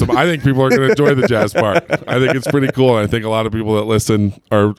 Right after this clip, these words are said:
Speaker 1: obviously Jazz fans. I mean, almost everybody in Utah is, and for good reason. So I'm, that's gonna be my new goal: is to
Speaker 2: To
Speaker 1: get a
Speaker 2: become a
Speaker 1: Jazz,
Speaker 2: Jazz fan.
Speaker 1: no, get a Jazz, somebody from either the team, the
Speaker 2: So
Speaker 1: past team, or coach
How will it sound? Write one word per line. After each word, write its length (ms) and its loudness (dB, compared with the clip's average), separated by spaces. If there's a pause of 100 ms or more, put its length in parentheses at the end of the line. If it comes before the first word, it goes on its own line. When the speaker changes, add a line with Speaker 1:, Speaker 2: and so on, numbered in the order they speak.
Speaker 1:
obviously 460 -2
Jazz 260 0
fans. 260 -6
I 80 -2
mean, 120 0
almost 280 0
everybody 380 -4
in 100 -6
Utah 320 -6
is, 300 -10
and 340 -6
for 140 -2
good 140 0
reason. 420 -4
So 400 -6
I'm, 240 0
that's 220 0
gonna 180 2
be 120 2
my 260 2
new 180 2
goal: 380 -2 (840)
is 120 -2
to 100 -2
Speaker 2:
To 60 2
Speaker 1:
get 60 2
a 0 -
Speaker 2:
become 160 2
a 40 2
Speaker 1:
Jazz, 140 2
Speaker 2:
Jazz 220 0
fan. 100 -4
Speaker 1:
no, 200 0
get 200 0
a 60 0
Jazz, 580 -4 (380)
somebody 640 -2 (300)
from 400 -2
either 260 0
the 100 -4
team, 460 -2 (240)
the 80 -6
Speaker 2:
So 180 0
Speaker 1:
past 220 -2
team, 400 2
or 300 2 (140)
coach 540 -2